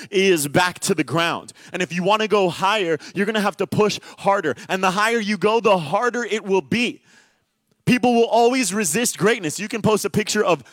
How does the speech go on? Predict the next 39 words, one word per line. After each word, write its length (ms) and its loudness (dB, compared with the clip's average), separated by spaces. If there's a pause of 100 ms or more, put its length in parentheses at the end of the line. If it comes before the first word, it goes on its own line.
(200)
a 60 -4
sandwich 680 0
on 120 -6
Instagram 340 -6
and 140 -8
get 160 -4 (100)
five 220 0
hundred 260 -2
likes. 420 -6 (1500)
But 140 0
you 80 -2
post 260 0
a 60 -2
picture 320 0
of, 80 0
like, 260 -2 (160)
"I'm 80 -10
so 160 -2
excited 380 -2
to 100 2
announce 280 -4
this 200 -4
new 180 -2
thing 280 -2
in 100 -6
my 140 0
life," 360 -2 (220)
you 80 -10
get 180 -2
two 200 -2
likes. 520 -8 (520)
One's 180 -6
from 180 -6
your 120 -2
aunt. 420 -8 (2000)
She 160 -10
just 160 -6
likes 240 -4
everything. 520 -8